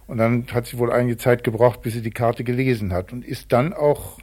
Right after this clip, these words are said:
nach Berlin gefahren und einige Zeit später mit meinem Vater zurückgekommen, der damals noch vielleicht, ja, ich schätze, so fünfundvierzig Kilo gewogen hat.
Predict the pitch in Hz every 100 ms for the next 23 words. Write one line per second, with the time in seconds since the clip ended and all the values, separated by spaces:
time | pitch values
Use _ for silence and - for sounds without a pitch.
0 | - 127 - - 110 123 135 123 - 107
1 | 120 143 117 - - - 110 107 110 -
2 | 107 101 - 107 123 110 113 113 101 95
3 | 110 113 - 98 117 110 117 117 117 107
4 | 107 - - - 95 104 107 - 107 -
5 | - - - - 90 92 - - - 90
6 | - - - 95 - 95 90 110 98 110
7 | - 104 - 131 98 82 80 78 76